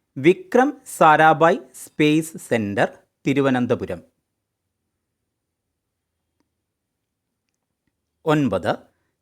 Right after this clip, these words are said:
ചന്ദ്രനിലെ ജലസാന്നിധ്യം കണ്ടെത്തിയ ചന്ദ്രയാൻ ഒന്നിലെ ഉപകരണം ഏത്? ഉത്തരം മൂൺ മിനറോളജി മാപ്പർ.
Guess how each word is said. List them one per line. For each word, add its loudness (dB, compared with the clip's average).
ചന്ദ്രനിലെ 2
ജലസാന്നിധ്യം 0
കണ്ടെത്തിയ -2
ചന്ദ്രയാൻ 2
ഒന്നിലെ -2
ഉപകരണം -2
ഏത്? -2
ഉത്തരം -4
മൂൺ 0
മിനറോളജി 0
മാപ്പർ. -2